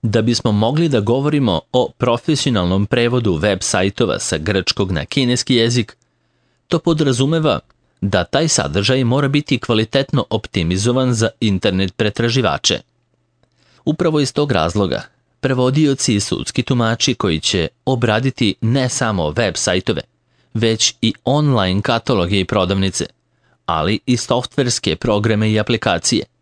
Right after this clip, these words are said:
primenjuju sva pravila C E O, Search Engine Optimization, te na taj način obrađenim internet sadržajima pružaju šansu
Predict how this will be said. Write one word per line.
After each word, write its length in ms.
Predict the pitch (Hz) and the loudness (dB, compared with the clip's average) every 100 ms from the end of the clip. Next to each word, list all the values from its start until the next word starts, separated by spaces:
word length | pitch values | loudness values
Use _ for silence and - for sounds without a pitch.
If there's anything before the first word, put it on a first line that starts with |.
| _ _ _ _ _ | _ _ _ _ _
primenjuju 640 | - 104 98 135 127 113 | -2 0 2 2 2 2
sva 340 | 110 - 120 135 | 0 -2 -2 -2
pravila 480 | 123 92 107 95 | -2 0 0 0
C 320 | 76 - 104 85 - | -2 -2 -2 -2 -4
E 240 | 92 85 | -4 0
O, 120 | 107 - _ _ _ _ | -2 -2 _ _ _ _
Search 480 | - - 87 87 - | -6 -2 -2 -2 -2
Engine 380 | 127 135 123 92 | 0 0 0 0
Optimization, 720 | - 101 95 104 92 - 80 - _ _ _ _ _ _ _ | -2 -2 0 0 0 0 -2 -8 _ _ _ _ _ _ _
te 240 | - 92 92 | -2 0 0
na 180 | 78 | -4
taj 300 | 71 - 127 | -6 -2 0
način 500 | 123 117 117 127 98 76 _ _ _ _ - | 0 0 0 0 0 -2 _ _ _ _ -4
obrađenim 720 | 131 160 147 135 127 113 92 - | 0 2 0 0 2 2 0 0
internet 600 | 135 135 - 95 82 71 | 0 0 0 -2 -2 -4
sadržajima 720 | - 80 85 110 127 131 135 | -4 -4 -2 -2 0 0 0
pružaju 460 | 120 143 147 147 92 | 0 0 2 2 2
šansu 500 | - 123 127 - 98 | 2 0 -2 -2 -2